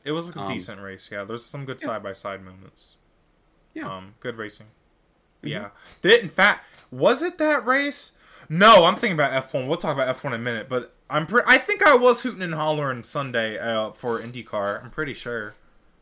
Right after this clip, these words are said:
Speaker 2: I was
Speaker 1: Was
Speaker 2: cheering
Speaker 1: I?
Speaker 2: for Scotty. Um, I really liked it.
Speaker 1: Yeah.
Speaker 2: And Mid-Ohio was mo-, definitely not mid. It was a lot better than mid. So,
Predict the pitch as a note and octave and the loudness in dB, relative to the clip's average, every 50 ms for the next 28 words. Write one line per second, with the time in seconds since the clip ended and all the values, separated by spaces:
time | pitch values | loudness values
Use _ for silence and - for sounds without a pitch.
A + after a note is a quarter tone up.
0 | _ _ _ _ _ _ _ _ _ _ _ _ _ _ - C3 D#3+ F3 E3 D3+ | _ _ _ _ _ _ _ _ _ _ _ _ _ _ -2 0 2 2 0 0
1 | F#3 G#3+ D#3 C#3 B2 G#2 G#2 - - - - A2 G#2 G2 F2+ F2+ F2+ F#2 F#2+ - | 0 0 0 0 0 0 -4 -10 -8 -6 -4 -4 -4 -4 -6 -8 -10 -12 -12 -16
2 | _ _ _ _ _ _ _ - F#2+ G2 G2 F#2+ F2+ F2 F2 E2+ - _ _ _ | _ _ _ _ _ _ _ -12 -10 -8 -8 -8 -8 -10 -12 -14 -18 _ _ _
3 | _ _ _ _ _ - - C3 C#3 C#3 A#2 G2+ F#2+ F#2 F#2 F#2 F2+ - - F#2+ | _ _ _ _ _ -10 -8 -4 -2 -2 0 0 -2 -2 -2 -4 -6 -8 -8 -8
4 | F#2+ F2+ - _ - - G2 E2+ E2+ E2+ E2+ - _ _ _ _ _ _ _ - | -8 -8 -10 _ -20 -18 -18 -18 -18 -18 -20 -20 _ _ _ _ _ _ _ -20
5 | - - - - - - - - - - A#2+ A2 - - - A2 B2+ D3+ E3+ D#3 | -20 -20 -18 -18 -18 -18 -18 -10 -4 -2 -2 -2 -2 -6 -6 -4 0 2 2 2
6 | D3 D3 D3+ D#3 D#3 C#3+ C3 A#2+ A2+ G#2+ G#2+ A2+ A2 A#2 - - B2 B2 - - | 2 2 2 2 2 2 2 0 -2 -4 -8 -8 -10 -8 -6 -4 -4 -4 -2 -4
7 | B2 A2+ G#2 G2+ G2+ G2+ F#2+ F#2 F#2 F#2 F#2+ F#2 F2 E2 E2 F2+ F2+ F2+ - - | -4 -4 -2 -4 -4 -6 -6 -8 -8 -6 -6 -4 -6 -6 -8 -8 -10 -12 -12 -8
8 | - A2 G#2+ F2+ F#2 G2+ G2 F#2+ F#2+ F2+ F2 E2+ E2+ F2 E2 D#2+ - _ _ _ | -6 -6 -6 -4 -6 -6 -6 -6 -8 -10 -10 -10 -12 -12 -12 -14 -16 _ _ _
9 | _ _ _ _ _ - - - - - F#2+ F2 E2+ E2 | _ _ _ _ _ -20 -20 -14 -8 -6 -4 -4 -6 -8